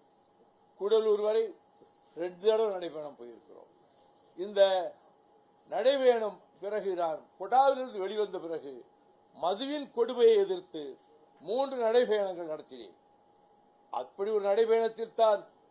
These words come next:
கொதிக்கும் வெயிலிலே மத்தியானம் ரெண்டு மணிக்கு அவர்கள் தங்கி இருக்கக்கூடிய வீட்டுக்கு போகிற வழியிலே அன்றைய முதலமைச்சர் மாண்புமிகு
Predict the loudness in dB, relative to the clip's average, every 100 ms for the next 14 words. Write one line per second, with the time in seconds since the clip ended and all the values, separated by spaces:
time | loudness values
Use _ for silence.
0 | _ -8 -6 -6 -6 -6 0 0 0 -2
1 | -4 -6 -2 2 2 0 -6 -8 -8 -8
2 | -8 -10 -12 -18 _ _ _ _ _ _
3 | _ -4 -2 -2 -6 -10 -8 -8 -6 -8
4 | -8 -10 -12 -12 -10 -10 -12 -16 -12 -8
5 | -8 -8 -10 -12 -12 -12 -12 -16 -14 -14
6 | -12 -12 -10 -12 -14 -14 -12 -14 -14 -16
7 | -16 -18